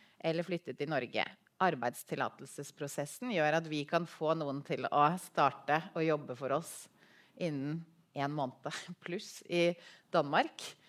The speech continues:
og det tar seks måneder eller et eller annet i Norge. Eh, vi gidder ikke å vente i fem måneder for å få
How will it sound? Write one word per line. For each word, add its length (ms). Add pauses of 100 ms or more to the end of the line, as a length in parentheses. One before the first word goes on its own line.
(180)
og 180
det 100
tar 220
seks 420
måneder 380
eller 140
et 120
eller 120
annet 240
i 160
Norge. 400 (200)
Eh, 280
vi 160
gidder 240
ikke 120
å 60
vente 300
i 40
fem 220
måneder 420
for 160
å 60
få 160